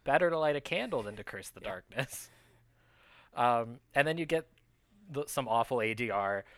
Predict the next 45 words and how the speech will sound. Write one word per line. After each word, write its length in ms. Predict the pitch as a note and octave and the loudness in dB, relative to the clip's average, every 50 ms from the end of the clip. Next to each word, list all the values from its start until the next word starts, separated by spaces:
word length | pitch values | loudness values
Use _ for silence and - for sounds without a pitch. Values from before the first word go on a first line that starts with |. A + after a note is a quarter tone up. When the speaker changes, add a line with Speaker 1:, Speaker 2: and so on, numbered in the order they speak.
| - - _ | -20 -12 _
Speaker 1:
where 120 | C3 A#2+ | -6 -4
Steven's 600 | - - - B2+ A#2+ B2 B2+ A#2+ A2+ - - - - | -4 -4 -4 -2 -2 -2 -2 -4 -6 -10 -12 -12 -12
supposedly 680 | - - C3+ - - C3 A#2+ A#2 G#2+ A#2 A#2+ A#2+ B2 B2 | -8 -6 -6 4 4 4 4 4 0 -4 -6 -4 -4 -4
interrogating 680 | A#2+ A#2 - B2 A2+ G#2 A2 G#2+ A2 A2 A2 A#2 A2+ | -4 -2 -2 -2 0 0 -2 -2 -4 -4 -4 -4 -6
this 160 | A2 G#2+ - | -8 -8 -8
dude 200 | - A#2 A2 A2+ | -6 -6 -4 -4
about 220 | A#2 A2+ A#2 A2+ A2+ | -2 0 0 0 0
his 140 | A#2 G#2+ B2 | -2 -4 -2
wife, 400 | B2 B2+ C3 C3+ C3+ - - - - - - - _ _ | 0 2 2 2 0 -4 -8 -18 -20 -20 -20 -20 _ _
but 240 | C#3 A#2+ G#2+ - - | 0 0 0 -2 -6
you 100 | B2+ B2+ | -8 -8
can 140 | - D3 C#3+ | -6 -8 -6
just 220 | C3 B2+ - - | -6 -6 -6 -6
see 180 | - A2+ G2 G2 | -8 -8 -6 -6
his 160 | G#2+ G#2 - | -6 -8 -8
Speaker 2:
Yeah. 100 | G#2 G#2+ | -8 -6
Speaker 1:
mouth 220 | A2 F#2+ - A#2 G#2+ | -6 -6 -6 -6 -10
is 160 | - G3 - | -12 -10 -8
not 280 | - G3 G3 - - | -6 -6 -6 -6 -8
moving. 80 | - F3 | -4 0
Speaker 2:
That 100 | D#3+ D#3+ | 0 2
happens 340 | F3+ A3 G#3+ A3+ G#3 F3+ - | 2 2 0 -2 -4 -4 -4
in 100 | F3 C#3+ | -2 -2
the, 180 | B2 A#2+ - | 0 -2 -2
in 80 | A#2+ A#2 | -4 -6
the, 160 | A2 A2 A2 - | -8 -10 -10 -10
in 100 | C3 A#2 | -10 -10
the 60 | G#2+ | -8
restaurant 460 | G2+ G#2 A2 G#2+ - B2+ A#2 A2 - | -6 -6 -8 -8 -8 -8 -8 -6 -2
Speaker 1:
And 100 | A#2+ B2 | -2 -2
Speaker 2:
scene, 100 | A#2+ A2+ A2+ | -2 -2 -6
Speaker 1:
the 60 | A2+ | -6
Speaker 2:
I 20 | |
think, 200 | A2 A#2+ A2+ - | -6 -8 -12 -14
as 120 | A2+ A2 - | -14 -12 -8
well, 340 | A2 G#2+ G#2 G#2 G#2+ - - | -8 -6 -6 -6 -8 -10 -12
when 100 | - G#2 | -16 -16
the 80 | G#2 G#2 | -14 -12
guy's, 280 | A2 A2 G#2+ A2 - - | -10 -8 -8 -8 -8 -10
like, 360 | A2 G#2 A2 - - - - - _ | -10 -10 -10 -12 -16 -20 -20 -20 _
talking 320 | - A#2+ - - - G2+ | -8 -8 -8 -8 -10 -14
to 60 | F#2+ | -14
Steven. 420 | - - - G2+ G2 G#2 - F3 - - | -16 -14 -14 -12 -12 -12 -12 -14 -14 -14
Speaker 1:
Yeah. 180 | F#2+ D#2 D2+ E2 - - _ _ _ _ _ _ _ - | -12 -12 -12 -12 -14 -20 _ _ _ _ _ _ _ -20
Speaker 2:
Yeah. 180 | - D2+ D2+ | -18 -18 -18